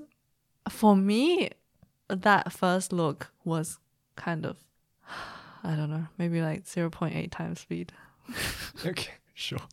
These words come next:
Speaker 1: That's it. Um, no more comment on this.
Speaker 2: <laughs>
Speaker 1: Ah! <laughs> Okay, next, next category are the hesitators. And these
Speaker 2: Mm.
Speaker 1: are the people who feel like they're not ready for a serious relationship.
Speaker 2: Mm.
Speaker 1: Um, they feel like they need to be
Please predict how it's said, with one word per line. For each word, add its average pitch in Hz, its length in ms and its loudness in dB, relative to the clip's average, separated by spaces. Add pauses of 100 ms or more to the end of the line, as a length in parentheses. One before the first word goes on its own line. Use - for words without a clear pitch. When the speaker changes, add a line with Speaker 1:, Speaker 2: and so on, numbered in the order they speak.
(240)
Speaker 1:
That's 185 220 6
it. 208 160 6
Um, 202 160 8 (260)
no 277 180 12
more 339 200 12
comment 277 340 12
on 254 140 12
this. 226 180 12
Speaker 2:
<laughs> 330 360 12
Speaker 1:
Ah! 523 720 12 (160)
<laughs> - 340 2
Okay, 277 180 12
next, 285 340 10 (180)
next 294 260 8
category 190 560 4 (280)
are 180 220 8
the 185 80 4
hesitators. 180 680 0 (440)
And 214 140 6
these 262 160 6
Speaker 2:
Mm. 302 80 8
Speaker 1:
are - 20 6
the 233 100 6
people 208 300 4
who 196 80 4
feel 185 220 2
like 180 180 2
they're 170 140 2
not 156 200 0
ready 160 340 0
for - 200 -4
a 170 40 -2
serious - 340 -4
relationship. 165 540 -4 (160)
Speaker 2:
Mm. 123 280 -4
Speaker 1:
Um, 170 280 2
they 170 120 2
feel 180 140 0
like 180 260 2
they 160 120 -2
need 160 160 -2
to 170 100 -2
be 156 320 -4